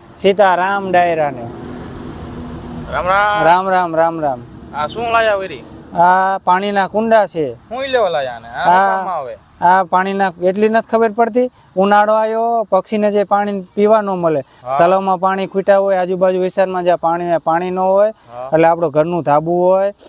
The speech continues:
Speaker 1: અથવા ઘરની બહાર અથવા વાડી વિસ્તારમાં જ્યાં પણ પાણી ન હોય ને પક્ષી બહુ આવતા ત્યાં પાણી ન હોય, તો પ-, ઉનાળામાં આપણે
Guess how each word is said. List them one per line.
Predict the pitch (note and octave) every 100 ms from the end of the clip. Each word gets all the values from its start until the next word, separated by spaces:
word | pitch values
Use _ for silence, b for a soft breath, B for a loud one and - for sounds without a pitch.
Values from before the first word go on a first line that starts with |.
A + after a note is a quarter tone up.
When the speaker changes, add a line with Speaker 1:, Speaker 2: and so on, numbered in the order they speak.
| B -
Speaker 1:
અથવા | D#3+ E3 E3 D#3
ઘરની | D3 D#3 E3
બહાર | D#3 E3 E3+ F#3+ G3+ b b
અથવા | E3+ E3 E3
વાડી | D#3+ E3+
વિસ્તારમાં | F3+ G3 F#3+ F#3+ F#3+
જ્યાં | E3 E3+
પણ | F3+ F3+
પાણી | F#3+ G#3+ A3
ન | G3
હોય | F#3 F3
ને | D#3
પક્ષી | F3 - G3
બહુ | G3
આવતા | G3 F#3+
ત્યાં | G3+ G#3
પાણી | G3+ G3 F#3+
ન | E3+
હોય, | D3+ B B B -
તો | F3
પ-, | F3 F3 E3+
ઉનાળામાં | E3+ F3+ F#3+ G3 G#3
આપણે | G3+ G#3 A3